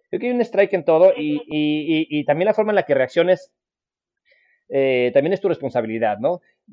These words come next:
Speaker 1: Por ejemplo, si yo, vamos a poner el ejemplo de la chichi. Eh, me gusta el ejemplo, me gusta. Eh, eh,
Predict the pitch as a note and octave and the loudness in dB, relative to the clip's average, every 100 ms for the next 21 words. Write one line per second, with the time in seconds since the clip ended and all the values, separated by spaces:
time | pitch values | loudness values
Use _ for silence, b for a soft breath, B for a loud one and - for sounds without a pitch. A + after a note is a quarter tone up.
0 | - _ D3+ C#3 E3+ - C#3 D3+ - - | -20 _ -2 0 0 -2 2 2 2 -6
1 | _ _ _ - F3 E3 G#3 F3+ - _ | _ _ _ -10 -4 4 4 4 -2 _
2 | _ C3 C#3+ C#3 C#3 C#3+ D3 C3 C#3 B2 | _ -4 -2 2 0 2 -2 0 0 0
3 | - C3 - _ _ _ _ _ _ _ | -4 -14 -18 _ _ _ _ _ _ _
4 | _ _ - B2 A#2 A2+ A2 G#2+ C#3 C3+ | _ _ -4 0 0 0 0 -2 -6 -6
5 | C3+ B2+ G#2+ G#2+ B2 - - A2+ A2+ G#2+ | -4 -4 -6 -10 -12 -14 -12 -6 -6 -6
6 | A2+ B2 G#2+ F#2 | -8 -10 -10 -12